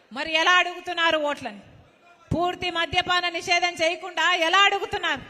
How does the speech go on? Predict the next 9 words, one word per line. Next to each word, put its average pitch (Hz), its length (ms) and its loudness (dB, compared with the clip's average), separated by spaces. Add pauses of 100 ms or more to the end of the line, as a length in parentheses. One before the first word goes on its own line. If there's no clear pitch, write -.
(460)
మీరు 320 200 0
మాట 311 280 -2
తప్పిన 370 380 -2
వారు 370 300 2
కాదా? 370 240 4 (1200)
రాజశేఖర్ 359 680 2
రెడ్డి 339 280 0
గారు, 381 180 4 (680)
విచిత్రం 381 480 -4